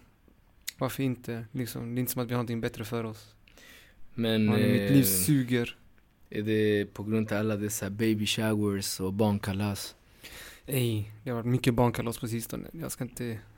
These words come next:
Speaker 1: ljuga. Nej, men det har varit väldigt mycket grejer också, du vet, med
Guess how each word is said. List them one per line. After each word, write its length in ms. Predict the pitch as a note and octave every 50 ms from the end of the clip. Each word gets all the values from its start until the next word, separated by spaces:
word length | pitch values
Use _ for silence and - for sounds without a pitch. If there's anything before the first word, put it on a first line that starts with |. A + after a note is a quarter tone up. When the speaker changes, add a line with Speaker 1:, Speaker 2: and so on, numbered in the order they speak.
| - - D3+
Speaker 1:
ljuga. 400 | C#3 B2 A#2 A#2+ A#2 A#2 A2+ A#2+ - -
Nej, 160 | D3 D#3+ F3+
men 20 |
det 100 | F#3 F3+
har 80 | F3+ F3
varit 120 | F3 F3+ - - - -
väldigt 240 | - G3+ G#3+ G#3+ F#3
mycket 220 | G#3 G#3 - D#3+
grejer 320 | D3 C#3 E3 F#3+ F3+ D3 D3
också, 200 | D#3+ D#3+ - -
du 80 | - C#3
vet, 160 | C#3+ D3 D3
med 180 | C#3 C3+ B2+